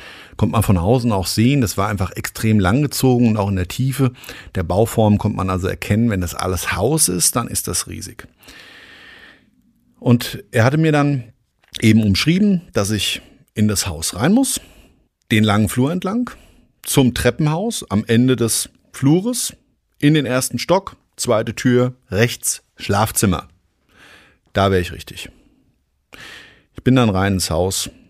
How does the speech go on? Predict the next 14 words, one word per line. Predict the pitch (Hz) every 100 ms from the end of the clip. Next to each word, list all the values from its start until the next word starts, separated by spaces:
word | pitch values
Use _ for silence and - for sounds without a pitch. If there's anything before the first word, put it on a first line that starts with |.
| _ - _ _
Auf | 85 -
dem | 87
Boden | 85 95 110
konntest | 98 101 -
du | 92
so, | 87 85 82 - - - _ _
so | 90
einen | 85
Terrakotta-Boden | - 92 87 117 139 90 78 80 -
erkennen, | - - 62 65
so | 69
einen | -
schönen | - 135 139
Terrakotta-Boden, | 120 90 113 143 156 127 120 120 110 110 107